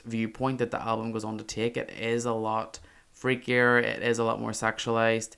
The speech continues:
and shies a bit away from the romantic side of love and puts the focus, no pun intended, on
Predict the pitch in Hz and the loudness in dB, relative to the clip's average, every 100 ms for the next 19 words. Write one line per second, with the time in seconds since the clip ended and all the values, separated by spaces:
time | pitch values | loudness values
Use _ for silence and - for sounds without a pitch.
0 | _ 117 113 113 113 - - - - 131 | _ 2 2 2 -4 -8 -18 -12 0 2
1 | 139 120 117 110 113 110 113 120 123 123 | 2 0 0 0 -2 0 2 2 0 0
2 | 117 113 110 110 - - 113 113 113 110 | 0 0 -2 -4 -8 0 2 4 2 -2
3 | - 120 120 123 135 - - _ _ - | -8 0 4 4 2 -6 -20 _ _ -4
4 | 123 120 - 120 - 113 - 107 120 117 | -2 0 0 -4 -4 -8 -4 -2 -2 -2
5 | - - - 123 113 117 110 107 110 110 | -6 -8 -10 -6 -6 -4 -4 -4 -4 -2
6 | 113 - - 113 113 113 | -4 -4 -4 -2 -2 -4